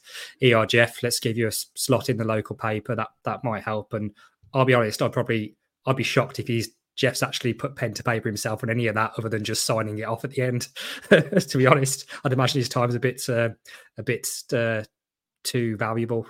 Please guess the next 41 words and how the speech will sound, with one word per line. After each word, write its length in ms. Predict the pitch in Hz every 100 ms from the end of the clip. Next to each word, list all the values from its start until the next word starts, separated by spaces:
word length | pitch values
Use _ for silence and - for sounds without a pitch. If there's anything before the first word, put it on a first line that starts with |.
| -
to 160 | 120
be 320 | 107 107 101 131
actually 380 | 117 - 104 101
penning 240 | - 123 107
that 120 | 110
all 100 | 117
himself. 400 | 101 101 110 98
He'll 100 | 113
probably 200 | 120 104
get 120 | 107
a 60 | 101
draft 340 | 120 98 -
and 80 | 107
proofread 520 | - 107 104 104 101
it, 120 | 104 - - - -
and 120 | 127
that'll 140 | 110 104
be 160 | 107
it. 280 | 113 - - _ _ -
But, 240 | 107 101 _ _
um, 400 | 117 110 104 101 - _ - _ -
it 100 | 131
doesn't 200 | 147 131
do 140 | 127 117
much 180 | 123
for 80 | -
me. 300 | 120 127 139
I 80 | 120
know 160 | 120 117
some 240 | - 117
people 260 | 107 110 117
do 180 | 110 113
still, 360 | - 123 110 - _ _ _ -
um, 280 | 117 113 107 113
you 60 |
know, 80 | 107
read 240 | 104 113
the 60 | 117
Express 300 | 107 - 117
and 80 | 120
Star 420 | - 120 120 120